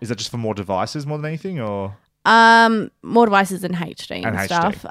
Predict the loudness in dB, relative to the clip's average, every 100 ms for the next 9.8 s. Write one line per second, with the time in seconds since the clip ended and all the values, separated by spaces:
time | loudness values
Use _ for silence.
0 | -2 0 2 0 -2 -6 -6 -2 0 0
1 | -2 -4 -2 -2 0 0 2 2 2 2
2 | 0 -2 -2 -2 -4 -6 -6 -8 -8 -8
3 | -10 -10 -14 -12 -6 -6 -6 -8 -12 -16
4 | -8 -4 -4 -4 -4 -4 -6 -14 -18 -18
5 | -20 -20 _ _ _ -20 -20 -6 -2 0
6 | 2 2 2 0 0 2 0 -2 -2 -2
7 | -2 -4 -4 -4 0 0 2 2 2 0
8 | 2 2 2 0 -4 -2 0 0 -2 -2
9 | 0 2 0 -2 -2 0 0